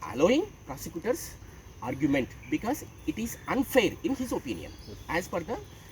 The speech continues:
Speaker 1: law, it is quite against to the legal morality. నెక్స్ట్.
Speaker 2: ఆ హీరో నిర్మాతను అంతకుముందే చాలా ఇబ్బంది పెట్టాడు.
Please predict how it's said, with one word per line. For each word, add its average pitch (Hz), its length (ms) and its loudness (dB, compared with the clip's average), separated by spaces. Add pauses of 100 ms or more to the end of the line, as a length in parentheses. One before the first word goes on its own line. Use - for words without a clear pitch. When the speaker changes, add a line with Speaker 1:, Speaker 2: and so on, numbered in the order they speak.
(220)
Speaker 1:
law, 131 140 4 (340)
it - 80 -8
is 196 100 -6 (140)
quite 175 340 2
against 190 320 0
to 165 80 -2
the 277 80 0 (540)
legal 220 300 4
morality. 135 560 4 (300)
నెక్స్ట్. - 260 -2 (520)
Speaker 2:
ఆ - 20 -6
హీరో 151 420 6
నిర్మాతను 160 560 4
అంతకుముందే 156 500 6 (100)
చాలా 139 180 2
ఇబ్బంది 143 320 2
పెట్టాడు. 110 480 -4